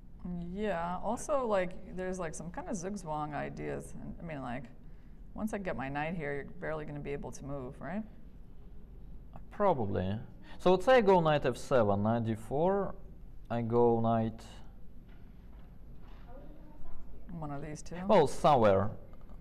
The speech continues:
Speaker 2: Let's say d six.
Speaker 1: Yeah. And so now I can start moving my pawn.
Speaker 2: Yeah, and then I go king g six.
Speaker 1: Mm-hmm.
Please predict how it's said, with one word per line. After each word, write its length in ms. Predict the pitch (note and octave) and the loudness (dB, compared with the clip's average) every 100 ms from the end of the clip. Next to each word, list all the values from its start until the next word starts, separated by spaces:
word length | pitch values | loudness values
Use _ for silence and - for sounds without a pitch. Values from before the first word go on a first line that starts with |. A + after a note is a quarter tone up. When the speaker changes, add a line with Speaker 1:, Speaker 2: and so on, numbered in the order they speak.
| - | -4
Speaker 2:
Let's 140 | C3+ | 0
say 300 | E3 C#3+ A#2+ | 4 4 4
d 240 | G2+ G#2 G#2+ | 2 2 2
six. 420 | - - - A3+ D#3+ D3 C#3+ | 2 -4 -6 -10 -8 -8 -8
Speaker 1:
Yeah. 140 | B2+ - - - - - - - - - - - - - | -10 -12 -12 -12 -12 -12 -12 -10 -12 -12 -14 -16 -14 -10
And 100 | D3 | -8
so 160 | - | -8
now 520 | C3 D#3+ G#3+ A#3 A3 C#3 | -6 -4 -2 0 0 -2
I 100 | D#3 | -4
can 160 | E3+ | -6
start 220 | D#3+ D3 C#3 | -6 -6 -6
moving 300 | C#3+ D3 G#3 | -6 -8 -8
my 140 | - - | -8 -10
pawn. 360 | - - - - - C#3+ | -10 -10 -10 -10 0 8
Speaker 2:
Yeah, 200 | G#2+ F#2+ | 8 8
and 120 | G#2 | 4
then 120 | D#3+ | 4
I 100 | C#3 | 4
go 120 | A2+ | 2
king 220 | G2 G2+ | 2 0
g 100 | F#2+ | 0
six. 440 | F#2+ - - - - - - - - | -2 -4 -6 -8 -12 -14 -16 -16 -14
Speaker 1:
Mm-hmm. 360 | - - F3 | -10 -8 -6